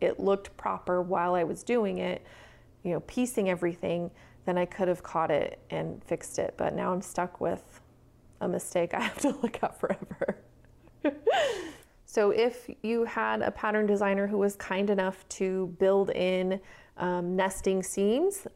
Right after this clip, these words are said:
that's fantastic. That means that they had you iron your seams a certain direction depending on what block or what row you were sewing. Um, and you can do that on your own. If you're doing something simple like,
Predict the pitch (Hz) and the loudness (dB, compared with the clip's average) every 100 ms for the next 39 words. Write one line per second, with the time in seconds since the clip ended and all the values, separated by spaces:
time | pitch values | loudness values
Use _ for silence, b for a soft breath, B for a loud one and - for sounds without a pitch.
0 | - 165 - - 180 165 165 - - 170 | -4 -2 -2 -4 -4 -6 -6 -10 -4 -2
1 | 175 - 156 220 - B B B 190 196 | -2 -2 0 0 -2 B B B -2 2
2 | 196 185 175 - 165 170 - - - B | 2 2 0 0 0 2 -2 -6 -16 B
3 | B 185 185 180 175 190 185 - 190 202 | B -2 -2 -2 -2 0 0 2 2 4
4 | 202 190 185 185 190 - - 180 - - | 4 4 4 2 -2 -6 -2 -2 -2 -2
5 | 202 190 190 - - - 190 - 190 185 | 2 2 0 -4 -8 -4 -2 0 -2 -2
6 | 175 170 175 - - 175 175 180 175 - | -4 -2 -2 -4 -6 -4 -4 -4 -4 -4
7 | 180 180 175 175 180 - 190 214 208 208 | -4 -4 -2 -2 -2 -2 2 2 2 0
8 | 202 196 - 196 202 202 196 190 185 185 | -2 0 0 2 2 2 2 -2 -2 -2
9 | 175 180 180 185 B B B B 190 180 | 0 0 -2 -6 B B B B 0 0
10 | 170 165 202 - - b b b b b | -2 -4 -8 -10 -20 b b b b b
11 | b b - - 220 277 294 339 240 247 | b b -20 -2 0 0 2 0 2 2
12 | 262 277 240 220 190 220 240 240 285 294 | 2 2 2 2 2 2 2 2 2 2
13 | 262 254 226 220 196 196 226 220 185 180 | -2 0 -2 0 -2 2 2 4 2 0